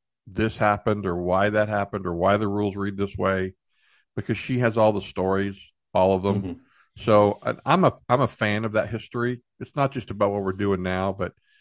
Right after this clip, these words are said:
Speaker 1: and, and honestly, I gotta tell you the truth. The staff is outstanding. The staff is outstanding. Um, so that's a strength to me. I will tell you, I,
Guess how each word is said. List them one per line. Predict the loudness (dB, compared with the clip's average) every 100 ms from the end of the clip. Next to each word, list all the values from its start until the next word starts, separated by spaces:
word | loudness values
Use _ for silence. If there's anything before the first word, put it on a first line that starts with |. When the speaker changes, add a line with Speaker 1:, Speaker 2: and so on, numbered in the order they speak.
| _ _
Speaker 1:
and, | -2 0 0 -4
and | -2 2
honestly, | 4 4 0 -4 -4 -4 _ 0
I | 4
gotta | 4 4
tell | 2 2
you | 2
the | -2
truth. | -4 -4 -6 -6
The | -6
staff | -2 0 2 0
is | 0
outstanding. | 0 0 -4 -4 -2 -4 -8 _ _ -16
The | -16
staff | 0 4 4 2 -6
is | -6 -6 -6 0
outstanding. | 0 0 -4 -4 -4 -6 -14 _ _ _ _ _ -6
Um, | -2 0 0 -4 -8 _ _ _ _ _ _ _ _
so | -2 4 6 6 4 0
that's | 2 2
a | -2
strength | -6 -2 -2 -4 -10
to | -4
me. | -4 -2 -4 -6 _ _ _ _ -10 -10 _ 2
I |
will | 6 6 4
tell | 4 4
you, | 4 0 -6 _ -20 -20 _ _ _ _ _ _ _
I, | -4